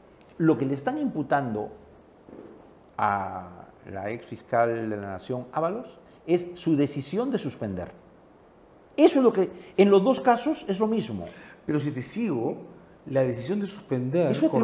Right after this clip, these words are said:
Speaker 2: corresponde a un momento
Speaker 1: Es lo que
Speaker 2: en
Speaker 1: hizo
Speaker 2: el
Speaker 1: todo
Speaker 2: que
Speaker 1: el mundo. No, ella hizo más
Speaker 2: Exacto.
Speaker 1: que los demás. Los demás archivaron.
Speaker 2: De plano, ¿no es
Speaker 1: Hasta
Speaker 2: cierto?
Speaker 1: quienes lo de-, la denuncian, rechazaron y archivaron de plano.
Speaker 2: Por eso, o sea, la decisión está tomada en un momento en el que todos los precedentes eran archivo
Speaker 1: Sí.
Speaker 2: de plano,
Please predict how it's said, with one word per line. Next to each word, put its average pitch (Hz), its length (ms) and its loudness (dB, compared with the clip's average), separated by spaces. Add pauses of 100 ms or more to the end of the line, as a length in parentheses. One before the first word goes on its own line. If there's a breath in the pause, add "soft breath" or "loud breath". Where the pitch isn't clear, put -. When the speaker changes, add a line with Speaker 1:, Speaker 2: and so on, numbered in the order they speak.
(300)
Speaker 2:
corresponde 185 200 6
a 175 40 4
un 190 200 0
momento 151 760 -2 (100)
Speaker 1:
Es 190 80 4
lo 240 80 6
que 190 80 2
Speaker 2:
en 262 60 4
Speaker 1:
hizo 233 80 8
Speaker 2:
el 202 80 8
Speaker 1:
todo 233 100 8
Speaker 2:
que 247 60 8
Speaker 1:
el 233 60 4
mundo. 214 560 6
No, 226 200 4
ella 226 180 4
hizo 233 160 4
más 247 200 6
Speaker 2:
Exacto. - 60 -8
Speaker 1:
que 233 60 4
los 196 80 10
demás. 220 140 8
Los 165 140 4
demás 170 320 4
archivaron. 165 720 4
Speaker 2:
De 131 80 -4
plano, 147 260 2
¿no 90 40 -10
es - 160 -12
Speaker 1:
Hasta - 140 -2
Speaker 2:
cierto? 160 160 8
Speaker 1:
quienes 180 240 6
lo 180 140 8
de-, 180 220 8
la 160 140 8
denuncian, 269 480 4 (1040)
rechazaron 180 580 -2 (120)
y 139 40 -6
archivaron 160 600 -2
de 120 80 -4
plano. 127 320 2
Speaker 2:
Por 233 140 8
eso, - 140 -2
o - 40 -4
sea, 147 120 4
la 143 100 6
decisión 156 260 0
está 202 140 0
tomada 180 260 2
en 135 60 2
un 151 60 -2
momento 175 360 -2
en 113 60 -4
el 110 60 -6
que 110 60 -4
todos 170 180 4
los 175 100 0
precedentes 156 600 0
eran 135 140 -2
archivo 139 240 2
Speaker 1:
Sí. 165 60 6
Speaker 2:
de 170 40 -2
plano, 170 300 2